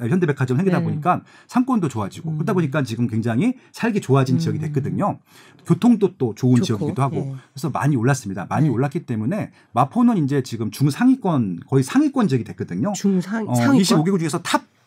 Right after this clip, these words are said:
Speaker 1: 세븐에 들어가요.
Speaker 2: 음.
Speaker 1: 그러면은 이제 이미 비싼 거죠.
Speaker 2: 네.
Speaker 1: 거의 아마 삼십사 평 기준으로 비싼 것들은 사,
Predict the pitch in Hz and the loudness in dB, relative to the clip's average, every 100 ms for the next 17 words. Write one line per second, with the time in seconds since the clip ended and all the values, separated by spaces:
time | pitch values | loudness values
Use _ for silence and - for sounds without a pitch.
0 | - - 277 262 254 127 98 98 156 156 | -18 -4 2 4 2 0 -2 -2 0 -2
1 | 147 170 175 165 123 113 151 135 127 214 | 0 0 0 0 0 0 0 0 -2 0
2 | 185 101 90 - 170 156 147 151 131 127 | 0 -2 -6 -6 -6 -2 0 2 2 2
3 | 226 233 117 156 143 117 110 113 240 - | 0 -2 -2 0 0 0 -2 -2 -2 -4
4 | - _ 131 180 160 139 131 120 - | -18 _ -6 -4 -2 -2 -4 -4 -6